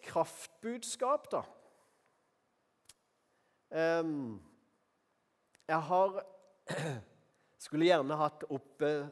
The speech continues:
noen tidsvitner. Det er sånne vitnesbyrd her i dag, da. Men, eh, uten å nevne navn, så har jeg sett mye bevis på at Gud handler med kraft i menneskers liv.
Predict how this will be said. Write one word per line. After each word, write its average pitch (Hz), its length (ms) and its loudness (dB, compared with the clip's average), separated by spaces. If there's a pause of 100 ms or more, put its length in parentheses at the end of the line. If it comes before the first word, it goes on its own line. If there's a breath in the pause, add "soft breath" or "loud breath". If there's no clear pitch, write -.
noen 143 260 -6
tidsvitner. 139 800 -8 (140)
Det 143 100 -4
er 139 80 -4
sånne 143 280 0 (760 soft breath)
vitnesbyrd 170 560 2
her 156 240 4
i 160 60 0
dag, 190 180 2
da. 185 140 2 (1500 soft breath)
Men, 180 220 4
eh, 202 140 4
uten 226 320 -2
å 196 80 4
nevne 202 240 6
navn, 220 400 0
så 202 380 2 (560)
har 151 320 2
jeg 196 100 -2
sett 156 320 -2 (160)
mye 156 800 -6
bevis 120 400 -4
på 139 80 -2
at 131 180 -4
Gud 120 260 -10 (120)
handler 107 400 -8
med 123 140 -10
kraft - 360 -16
i 123 60 -14
menneskers 98 480 -14
liv. - 160 -18